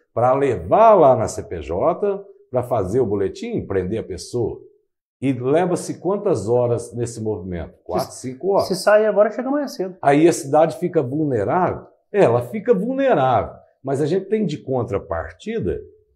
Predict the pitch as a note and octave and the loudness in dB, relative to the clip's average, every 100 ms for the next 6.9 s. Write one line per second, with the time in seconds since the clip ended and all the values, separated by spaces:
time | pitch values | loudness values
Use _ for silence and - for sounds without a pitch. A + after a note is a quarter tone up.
0 | _ _ D#3+ D3 G#2 G2 A#2 - C#3+ B2+ | _ _ -4 0 0 0 -4 -8 -10 -10
1 | B2+ C#3 C#3 - - F3+ A2 F2+ - _ | -12 -12 -16 -12 -4 -2 -4 -8 -20 _
2 | _ C3 F2 D2+ C#2+ F2+ C3+ - E3+ - | _ -4 -4 -10 -12 -14 -14 -8 -8 -8
3 | - _ _ _ _ _ _ _ _ - | -18 _ _ _ _ _ _ _ _ -8
4 | D3+ - G3 D#3+ G3+ D3 - G3 A3 G#2+ | -6 0 0 4 4 4 -2 2 4 4
5 | - - - _ _ - A3+ C4+ C#4+ - | -2 -14 -20 _ _ -10 -4 -2 -2 -6
6 | - A#2+ G2+ - D#2+ - - - | -6 -4 -4 -4 -6 -8 -16 -20